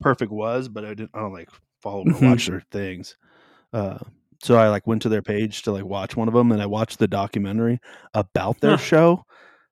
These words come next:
Speaker 1: Then I was like, "Oh, that might have been dumb," 'cause now I've, like, seen all the elements of their show, and I might be bored, but I think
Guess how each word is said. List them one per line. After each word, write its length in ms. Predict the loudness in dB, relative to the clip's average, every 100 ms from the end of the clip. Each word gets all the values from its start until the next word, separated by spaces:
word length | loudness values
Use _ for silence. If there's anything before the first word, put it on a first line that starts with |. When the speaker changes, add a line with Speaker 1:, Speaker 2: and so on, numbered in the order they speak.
| _
Speaker 1:
Then 140 | -4 -2
I 80 | -2
was 140 | -6
like, 200 | -8 -12 -2
"Oh, 240 | 2 2 0
that 120 | -2
might 100 | -4
have 80 | -4
been 160 | -8 -6
dumb," 280 | -6 -6 -8
'cause 200 | -10 -8
now 140 | -6
I've, 440 | -6 -8 -10 -16 -14 -8
like, 160 | -6
seen 200 | 4 4
all 100 | 4
the 100 | -2
elements 360 | -2 -2 -6 -10
of 60 | -14
their 80 |
show, 300 | -14 -14 -14
and 100 | -16
I 40 | -18
might 180 | -20 _
be 60 | _
bored, 300 | -14 -14 -14
but 140 | -20 -20 _ _ _ _ _ _ 0
I 60 |
think 40 | 4